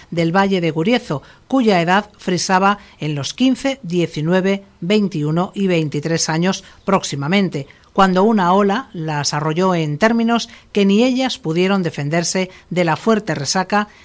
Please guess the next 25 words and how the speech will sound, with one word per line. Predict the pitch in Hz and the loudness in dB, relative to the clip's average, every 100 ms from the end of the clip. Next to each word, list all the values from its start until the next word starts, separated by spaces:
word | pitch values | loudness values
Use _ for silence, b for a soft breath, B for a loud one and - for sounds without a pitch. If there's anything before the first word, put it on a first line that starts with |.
| - | 0
ni | 202 | 2
de | 202 | 2
ser | 185 247 262 | 0 -2 -4
socorridas | - 214 185 196 254 175 | -2 0 0 0 -2 -2
tampoco | - 147 165 196 208 202 B _ | -2 -4 -2 -2 -2 -4 B _
por | 196 | 2
algunas | 185 185 262 - | 2 2 0 0
personas | 214 - 156 131 - | -4 -2 -6 -6 -6
que | 156 | -6
acudieron | 151 156 180 175 175 | -4 -2 0 0 0
en | 165 | -2
su | - | 0
auxilio. | 165 156 165 143 131 127 b b b - | 0 0 -2 -4 -6 -12 b b b -4
La | 160 | -2
furibunda | 165 165 165 214 202 160 | -2 -2 0 2 2 2
mar | 175 208 B B - | 2 2 B B 0
convirtió | 202 196 180 247 247 | 4 4 2 2 2
en | 220 190 | 2 0
cadáveres | 170 190 208 233 247 - | 0 2 2 0 -2 -4
acto | 202 190 - 139 | -4 -4 -6 -6
seguido | 147 160 208 254 B B | -4 -2 0 0 B B
a | - 165 | -4 -2
estas | 160 160 143 | -2 -4 -6
cuatro | - 226 226 160 | 2 2 2 -4
infelices | 143 131 156 196 196 214 | -4 -6 -2 -2 0 -4